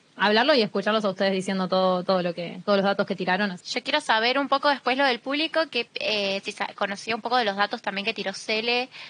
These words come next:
Speaker 2: sobre cine slasher y, y el Final Girl. Eh,
Speaker 1: Y sus villanos
Speaker 2: sus
Speaker 1: favoritos.
Speaker 2: villanos, por favor, chicos, díganos sus villanos favoritos y cuéntanos por qué es su villano favorito.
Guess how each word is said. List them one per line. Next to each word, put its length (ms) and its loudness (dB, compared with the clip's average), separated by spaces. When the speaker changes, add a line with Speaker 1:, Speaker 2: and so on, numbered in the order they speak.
Speaker 2:
sobre 240 -6
cine 240 -6
slasher 640 -2
y, 560 -10
y 460 -8
el 160 -6
Final 360 0
Girl. 300 0
Eh, 500 -2
Speaker 1:
Y 60 -4
sus 200 2
villanos 680 0
Speaker 2:
sus 100 -20
Speaker 1:
favoritos. 220 2
Speaker 2:
villanos, 460 -4
por 140 -6
favor, 280 2
chicos, 200 -8
díganos 400 -8
sus 120 -8
villanos 360 -6
favoritos 640 -6
y 60 -8
cuéntanos 380 -2
por 200 -4
qué 200 -2
es 100 -12
su 80 -12
villano 300 -8
favorito. 480 -10